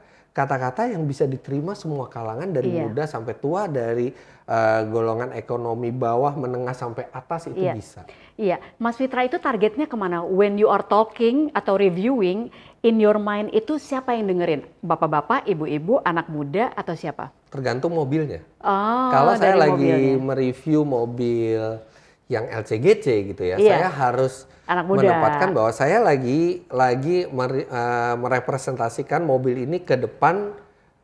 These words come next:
Speaker 1: anak-anak muda itu.
Speaker 2: Iya.
Speaker 1: Dan atau orang yang memang, eh, secara kemampuan ekonomi memang bisa membeli L C G C.
Speaker 2: Iya.
Speaker 1: Ketika saya lagi mere-, eh,
Speaker 2: L C G C
Speaker 1: mempres-,
Speaker 2: itu
Speaker 1: low
Speaker 2: low
Speaker 1: cost
Speaker 2: cost
Speaker 1: green
Speaker 2: green car.
Speaker 1: car, iya.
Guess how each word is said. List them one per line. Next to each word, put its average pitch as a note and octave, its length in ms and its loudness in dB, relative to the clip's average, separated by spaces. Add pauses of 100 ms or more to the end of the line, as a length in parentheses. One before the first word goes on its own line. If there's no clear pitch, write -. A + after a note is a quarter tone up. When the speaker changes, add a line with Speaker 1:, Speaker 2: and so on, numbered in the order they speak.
(340)
Speaker 1:
anak-anak B2 480 -6
muda B2+ 240 -2
itu. G#2 400 -8
Speaker 2:
Iya. E3 400 -6
Speaker 1:
Dan A#2+ 480 -4
atau D3 400 0
orang B2+ 320 0
yang D3 160 0
memang, C#3 480 -2
eh, A#2 480 -6
secara A#2 400 -4
kemampuan A#2 400 -2
ekonomi A#2+ 400 -2
memang D3 320 -2
bisa C#3 240 -4
membeli A2+ 400 -4
L G2+ 160 -10
C A2 100 -4
G G#2+ 160 -8
C. - 100 -14 (200)
Speaker 2:
Iya. E3+ 320 -4
Speaker 1:
Ketika F#3 320 -2
saya G3 320 -2
lagi D#3+ 240 0
mere-, C#3+ 320 -2
eh, B2 240 -4
Speaker 2:
L G3+ 100 0
C A3+ 140 4
G F#3+ 160 4
C G#3+ 80 0
Speaker 1:
mempres-, - 80 -
Speaker 2:
itu D4+ 180 2 (460)
Speaker 1:
low - 80 4
Speaker 2:
low A3+ 160 10
Speaker 1:
cost B3+ 160 4
Speaker 2:
cost B3+ 220 8 (100)
Speaker 1:
green G3 80 0
Speaker 2:
green A#3 240 8
car. - 140 -2 (180)
Speaker 1:
car, - 100 -6
iya. E2 200 -10